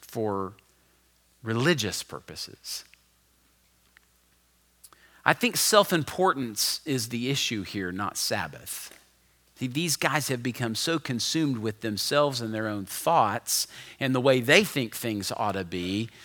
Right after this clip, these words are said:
that they've really forgotten what Sabbath was for. It's like Sabbath would actually correct self-importance,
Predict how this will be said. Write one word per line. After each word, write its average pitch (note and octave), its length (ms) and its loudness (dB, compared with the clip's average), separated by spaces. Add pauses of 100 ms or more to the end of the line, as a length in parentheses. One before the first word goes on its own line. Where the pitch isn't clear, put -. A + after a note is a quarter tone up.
(220)
that C3 160 -2
they've C3 200 2
really D3+ 300 4
forgotten B2 840 0
what A2 160 -2
Sabbath G#2+ 580 -2
was G2+ 180 -6
for. D3 320 0
It's - 160 -4
like B2+ 220 0 (220)
Sabbath E3 800 6
would C#3+ 180 2
actually D3+ 520 2 (140)
correct D#3 760 6
self-importance, C#3+ 1000 2